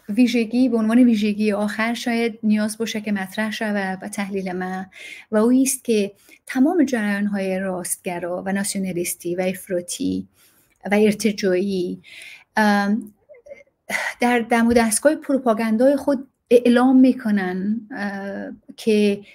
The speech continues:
هیچ بدیلی برای وضعیت ممکن نیست. یعنی وضعیت جاری که سراسر جنایت و نابرابری و خشونت و فاجعهٔ انسانی است، به عنوان تنها راه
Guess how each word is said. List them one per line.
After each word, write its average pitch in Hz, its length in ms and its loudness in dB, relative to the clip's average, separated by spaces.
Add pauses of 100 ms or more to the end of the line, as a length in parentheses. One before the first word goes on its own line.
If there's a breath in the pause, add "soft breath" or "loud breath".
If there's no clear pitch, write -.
(160 loud breath)
هیچ 320 380 4
بدیلی 240 600 6
برای 208 340 2
وضعیت 196 1000 -4
ممکن 190 420 -4
نیست. 170 640 -8
یعنی 220 300 2 (340 loud breath)
وضعیت 226 440 2
جاری 220 560 2
که 233 120 -10
سراسر 202 580 -6
جنایت 208 680 -2
و 202 260 -4 (180)
نابرابری 190 840 0
و 196 140 0
خشونت 202 800 -6
و 196 220 -6 (480 soft breath)
فاجعهٔ 202 680 2
انسانی 202 500 2
است، 220 180 -4
به 214 60 -4
عنوان 214 280 0
تنها 214 520 -2
راه 214 640 -2